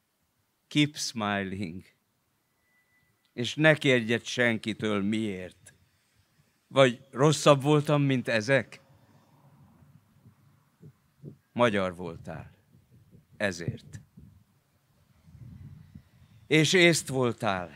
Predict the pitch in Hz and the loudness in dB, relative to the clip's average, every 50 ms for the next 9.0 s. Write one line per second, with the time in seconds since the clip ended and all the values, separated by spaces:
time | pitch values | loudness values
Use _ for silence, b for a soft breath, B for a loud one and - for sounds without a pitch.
0 | b b b b b b b _ _ - - _ _ _ _ _ _ 127 156 160 | b b b b b b b _ _ -20 -20 _ _ _ _ _ _ 2 2 4
1 | 151 - 135 123 120 117 110 104 117 139 143 143 135 123 110 107 104 95 87 87 | 2 2 4 6 6 6 4 4 4 4 6 6 6 4 4 2 0 -4 -8 -12
2 | - _ b b b b b - 131 135 - - 123 131 143 147 147 139 127 139 | -18 _ b b b b b -2 -2 -2 -2 -4 2 6 8 8 8 8 6 2
3 | 135 - - - - 131 131 135 113 - - - - 143 131 107 110 92 - - | 0 0 -2 -6 -4 -4 -4 -4 -4 -8 -12 -10 -8 -6 -6 -6 -8 -10 -12 -14
4 | - - - - - _ _ _ _ _ _ _ _ _ _ _ _ _ _ _ | -18 -18 -18 -20 -20 _ _ _ _ _ _ _ _ _ _ _ _ _ _ _
5 | _ _ _ _ _ _ _ _ _ _ _ _ _ 113 131 151 151 147 143 127 | _ _ _ _ _ _ _ _ _ _ _ _ _ 4 6 6 6 6 4 4
6 | 123 110 - 117 104 113 117 107 127 117 139 143 - - - 123 113 101 - - | 2 0 -2 -4 -4 -2 -4 -2 -2 0 -2 -2 -2 -4 -4 -2 -2 -2 -2 -6
7 | 101 87 - 113 107 - - 110 135 160 156 147 - - 120 101 - 123 120 135 | -8 -8 -8 -8 -8 -4 2 4 6 6 6 6 4 2 0 0 0 2 2 2
8 | 139 - - - - 120 117 120 123 113 113 127 135 - - - - - - - | 2 2 -2 -2 -2 -2 0 0 0 0 0 0 0 -2 -6 -12 -14 -16 -18 -20